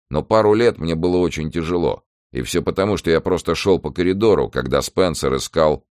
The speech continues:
над кем бы поиздеваться. Вот и вся история. Но если ты её читаешь, Спенсер, я хочу сказать тебе,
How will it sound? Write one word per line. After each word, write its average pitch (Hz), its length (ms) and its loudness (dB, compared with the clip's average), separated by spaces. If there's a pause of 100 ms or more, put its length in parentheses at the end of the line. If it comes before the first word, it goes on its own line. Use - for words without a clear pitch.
(140)
над 73 220 -4
кем 80 260 -2
бы 71 100 -2
поиздеваться. 73 840 -2 (340)
Вот 127 180 2
и 120 60 -2
вся 95 280 0
история. 71 540 -2 (260)
Но 73 100 -4
если 92 300 0
ты - 140 -2
её 92 320 2
читаешь, 104 540 -2
Спенсер, - 540 -6 (240)
я 92 140 0
хочу 92 300 0
сказать 98 440 0
тебе, - 380 -8